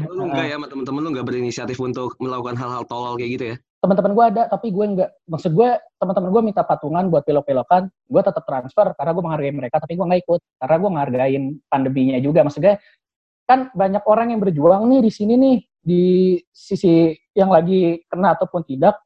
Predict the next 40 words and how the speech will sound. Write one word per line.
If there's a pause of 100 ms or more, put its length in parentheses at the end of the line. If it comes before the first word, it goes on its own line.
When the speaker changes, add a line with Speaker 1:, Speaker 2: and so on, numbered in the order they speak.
(280)
Speaker 2:
perawat-perawat
dan
sebagainya. (220)
Ya,
kalau
gue
ikut
keluar
kan
berarti
gue
juga
meremehkan
secara
tidak
langsung
kan.
Gue
mikirnya
di
situ
Speaker 1:
Benar.
Speaker 2:
doang. (260)
Speaker 1:
Berarti
secara
Speaker 2:
Jadi,
Speaker 1:
tidak
Speaker 2:
gue
nggak
Speaker 1:
langsung
Speaker 2:
ikut.
Speaker 1:
lu (120)
ngatain
temen-temen
lu
bego
lah
ya
yang
cocoretan.